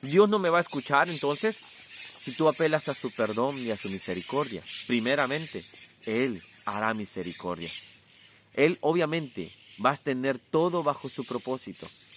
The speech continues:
pero lo que sí debemos tener en claro es que debemos de vivir una vida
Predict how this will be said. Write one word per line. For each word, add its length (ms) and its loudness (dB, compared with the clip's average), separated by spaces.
pero 180 -4
lo 100 0
que 160 -8
sí 200 -6
debemos 360 0
tener 260 -4
en 100 -6
claro 460 -4
es 120 -6
que 160 -4
debemos 460 -4
de 80 -6
vivir 340 -4
una 220 -8
vida 280 -8